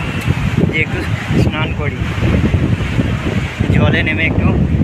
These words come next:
স্নান না করলে যেন শান্তি পাওয়া যাচ্ছে না। কিন্তু আমি সব কিছুই নিয়ে এসেছি, গামছা আছে, প্যান্ট আছে, কিন্তু আজ আমি হোটেল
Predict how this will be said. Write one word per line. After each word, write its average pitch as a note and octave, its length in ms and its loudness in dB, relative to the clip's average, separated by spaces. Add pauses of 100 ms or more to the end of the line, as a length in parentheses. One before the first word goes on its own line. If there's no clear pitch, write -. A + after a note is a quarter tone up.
(120)
স্নান D#3 240 0
না F#3+ 140 0
করলে E3 360 0
যেন D3 180 -2 (800)
শান্তি G3 380 0
পাওয়া D#3+ 200 0
যাচ্ছে C3 320 -4
না। - 80 -6 (1080)
কিন্তু F3 320 0 (420)
আমি F#3+ 380 -2 (1000)
সব G3+ 220 0
কিছুই C4 220 0
নিয়ে A#3 160 2
এসেছি, - 280 0 (300)
গামছা D#3+ 340 -2
আছে, D#3 240 -2
প্যান্ট D3+ 260 -2
আছে, C3 280 -2 (360)
কিন্তু F3+ 420 -2 (440)
আজ D#3 240 0
আমি G#3 300 -2 (640)
হোটেল G#3+ 440 0